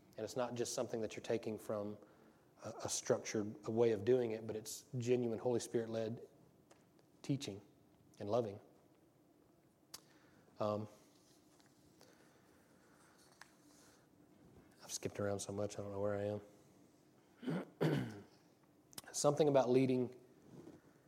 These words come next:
being first in love is what Christ did for us. It leads in forgiveness. It's in First Corinthians, it talks about love, and this is one of the verses I use a lot in the, the marriage ceremonies, is, "Love is patient, love is kind.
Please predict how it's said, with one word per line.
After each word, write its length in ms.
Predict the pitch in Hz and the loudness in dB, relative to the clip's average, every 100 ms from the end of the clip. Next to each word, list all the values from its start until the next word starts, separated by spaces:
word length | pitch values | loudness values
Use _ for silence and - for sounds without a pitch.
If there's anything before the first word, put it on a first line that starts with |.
| _ 120 | _ 6
being 220 | 123 104 | 8 8
first 340 | 127 123 - | 6 6 6
in 80 | 113 | 4
love 240 | 110 117 | 8 8
is 100 | 110 | 6
what 140 | 104 107 | -2 0
Christ 240 | 120 107 | 2 2
did 160 | 120 113 | 0 0
for 160 | - | 2
us. 300 | 113 113 - - - - - - - - - - _ _ _ - | 4 2 -2 -16 -20 -20 -20 -20 -20 -20 -20 -20 _ _ _ -4
It 100 | 127 | 4
leads 360 | 123 131 123 - | 8 8 4 0
in 320 | 120 113 107 104 | 2 2 0 -4
forgiveness. 580 | - 104 117 110 107 - | -4 4 6 6 2 0
It's 300 | 110 - - - | -4 -6 -8 -6
in 260 | 104 101 101 | -6 -4 -8
First 240 | - 120 - | 0 0 2
Corinthians, 460 | 120 113 110 104 | 0 0 -2 -2
it 100 | 117 | -4
talks 220 | 110 107 - | -4 -2 -2
about 180 | 110 | -2
love, 240 | 107 107 104 | 0 0 0
and 80 | 104 | -2
this 60 | |
is 80 | 107 | -2
one 120 | 107 | -2
of 60 | 101 | -2
the 80 | 101 - 127 | -6 -10 -2
verses 360 | 110 101 107 | 0 0 -4
I 40 | 101 | -2
use 220 | 104 101 | -2 -2
a 40 | |
lot 180 | 104 104 | -4 -4
in 100 | 104 | -6
the, 60 | 104 - | -10 -8
the 60 | 107 | -2
marriage 220 | 110 107 | 0 0
ceremonies, 420 | 113 107 104 101 | -2 -2 -2 -4
is, 100 | 101 | -2
"Love 160 | 113 117 | 0 2
is 100 | 120 | 0
patient, 380 | 123 117 - 117 | 0 -2 -2 -4
love 100 | 113 | -4
is 100 | - | -4
kind. 380 | 110 104 101 | -4 -4 -4